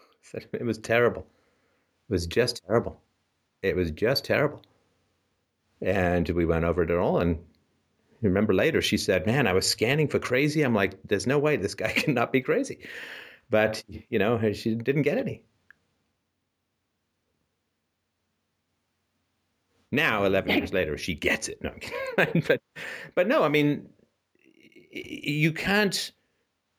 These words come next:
accept that the accident of your birth says anything about who you are in any fundamental way. It, it, it, all it does is say what you survived or what you flourished under.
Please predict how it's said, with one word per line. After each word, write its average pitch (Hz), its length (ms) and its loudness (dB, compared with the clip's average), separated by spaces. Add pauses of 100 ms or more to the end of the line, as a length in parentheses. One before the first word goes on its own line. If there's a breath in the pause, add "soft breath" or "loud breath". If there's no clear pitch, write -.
(100)
accept 190 600 0
that 131 380 -2
the 139 140 0
accident 143 500 0
of 139 140 2
your 110 140 4
birth 110 640 -2 (480)
says 131 380 2
anything 113 720 2
about 110 400 2
who 123 140 0
you 110 280 2
are 117 260 2
in 104 120 2
any 107 160 4
fundamental 110 560 2
way. 170 280 -2 (840)
It, 135 180 0
it, - 240 0
it, - 160 0
all 202 160 2
it 185 100 0
does 160 220 2
is 131 100 0
say 135 220 2
what 123 220 0
you 117 80 4
survived 95 480 0
or 104 60 4
what 104 140 2
you 107 80 2
flourished 87 420 2
under. - 300 -4